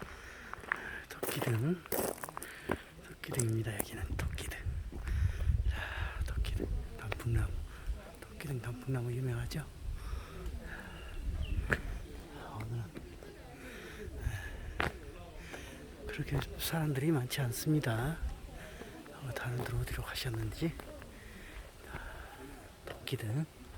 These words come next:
토끼등에 바람이 사-, 사-, 살랑살랑 불고 괜찮습니다. 여기는 덥지 않고 선선하니. 자, 토끼등으로 오셔서 힐링도 하시고 바람도 쐬시고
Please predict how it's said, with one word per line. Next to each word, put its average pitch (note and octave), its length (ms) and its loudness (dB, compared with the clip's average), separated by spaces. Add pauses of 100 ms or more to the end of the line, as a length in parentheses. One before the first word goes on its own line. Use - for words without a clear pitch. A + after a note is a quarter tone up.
(1000)
토끼등에 D3+ 440 4
바람이 D3 380 4
사-, D#3 240 2
사-, D#3+ 320 0 (400)
살랑살랑 D#3+ 600 6
불고 C3 240 0
괜찮습니다. A2+ 640 4
여기는 - 240 4 (1000)
덥지 - 280 -2
않고 - 340 -2 (960)
선선하니. A#2 760 0 (800)
자, - 320 -2
토끼등으로 C3 560 4
오셔서 D3 460 6 (1040)
힐링도 C#3+ 400 8
하시고 C#3+ 400 6
바람도 D3+ 340 2
쐬시고 D3 720 6